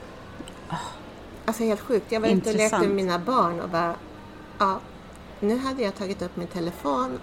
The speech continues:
Speaker 2: fotat till, och bara, "Åh, men vad mysigt det här lite vi har, kolla." Eh, men det gick ö-, när det gick över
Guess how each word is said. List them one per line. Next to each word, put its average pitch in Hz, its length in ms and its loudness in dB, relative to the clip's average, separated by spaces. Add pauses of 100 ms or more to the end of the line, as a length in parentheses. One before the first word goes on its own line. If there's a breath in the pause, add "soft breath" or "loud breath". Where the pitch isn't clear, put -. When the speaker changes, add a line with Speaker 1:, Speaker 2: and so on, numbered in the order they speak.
Speaker 2:
fotat - 760 -6
till, - 200 -6
och 196 140 -4
bara, 196 220 -6
"Åh, 302 260 -2
men 262 160 -4 (140)
vad 262 120 -4 (100)
mysigt 254 300 -6
det 240 60 -6
här 233 100 -2
lite 233 220 -4
vi 277 100 -2
har, 214 140 0 (140)
kolla." 233 260 -2 (880 loud breath)
Eh, 190 560 -2 (1400)
men 214 420 6 (300)
det 254 80 4
gick 285 280 -2
ö-, 320 300 4
när 247 160 0
det 349 60 0
gick 370 260 -2
över 226 360 0